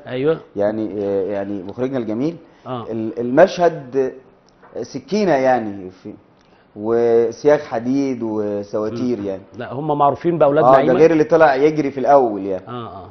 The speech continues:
Speaker 2: آه، انا، انا بس عايز اقول يعني الت-، ده مش حكايه ان واحد بيتخانق مع حد، ده، ده ترويع ل-، لاطفال في الشوارع، لنساء في الشوارع، ترويع بكل ما تحويه، آه، الكلمه يعني. ال-، و-، و-، وبرضه عايز اقول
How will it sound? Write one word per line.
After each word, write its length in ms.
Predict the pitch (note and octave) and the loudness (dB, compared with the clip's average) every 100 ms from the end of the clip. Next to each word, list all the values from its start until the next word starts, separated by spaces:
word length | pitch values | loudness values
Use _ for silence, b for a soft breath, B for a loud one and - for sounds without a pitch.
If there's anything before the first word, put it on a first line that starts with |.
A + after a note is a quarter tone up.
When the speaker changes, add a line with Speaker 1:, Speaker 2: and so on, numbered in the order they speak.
| - - | -18 0
Speaker 2:
آه، 180 | C3 C3+ B B D#3+ | 2 2 B B 2
انا، 160 | F#3+ E3 | 4 4
انا 80 | F#3 | 4
بس 220 | G#3+ G#3+ | 4 6
عايز 220 | A3+ G3 | 4 6
اقول 260 | F#3 G#3+ F3+ | 4 6 6
يعني 260 | E3+ E3 D3+ | 6 4 -2
الت-، 240 | - D3+ C#3 | 0 -2 4
ده 340 | E3 A3+ G#3+ | 10 12 10
مش 380 | E3 F#3 - - | 4 -2 -4 -18
حكايه 420 | - F3 G3+ G3+ | -2 4 4 4
ان 120 | D#3 | 0
واحد 280 | C#3 F3 E3+ | 4 4 2
بيتخانق 300 | C#3 - F3+ | -4 -2 0
مع 100 | C3 | 0
حد، 320 | - E3 B2+ B2+ | 0 -2 0 0
ده، 100 | D3 | 4
ده 140 | A3+ | 6
ترويع 640 | A#3 F#3 D#3+ G#3+ G#3 D#3 - - b b b A#2 | 6 4 6 4 4 4 2 -14 b b b 4
ل-، 200 | D3 D3+ | 6 6
لاطفال 540 | C#3+ D3 F3+ G3 F#3+ | 4 8 10 12 10
في 80 | D#3 | 2
الشوارع، 640 | D3 D#3+ D3 E3+ E3 C#3+ | -2 6 8 8 8 6
لنساء 520 | C3 C3 C3+ F3+ G3+ F#3 | 2 -4 4 10 10 8
في 80 | |
الشوارع، 720 | E3 - D#3 D#3+ E3 D3+ B2+ B B B - | 2 2 6 8 8 6 4 B B B 2
ترويع 520 | D#3+ E3+ A3 C4 G#3+ | 4 6 6 8 6
بكل 540 | F3 F3+ F3 A#3 B3+ A3+ | 6 2 8 8 8 10
ما 180 | A#3 | 12
تحويه، 720 | A#3+ G#3 F#3+ F#3+ A3 G3 E3+ D3 B B | 12 6 4 2 2 0 -2 -4 B B
آه، 240 | C#3 D3 D3+ | 0 4 2
الكلمه 540 | D3 F#3+ F3+ E3 C3+ | 4 8 8 8 2
يعني. 420 | B2+ B2+ A2+ G2+ - b b - | 2 2 0 -6 -14 b b -6
ال-، 380 | C3 C3+ B2+ C#3+ | -2 0 2 2
و-، 60 | |
و-، 400 | C3+ C3+ D3+ C#3+ | 2 0 2 4
وبرضه 440 | D3+ A3 C#4 A#3 G3+ | 8 8 8 8 8
عايز 240 | A#3+ G3 | 8 4
اقول 320 | F3 G#3 F3+ | 4 4 2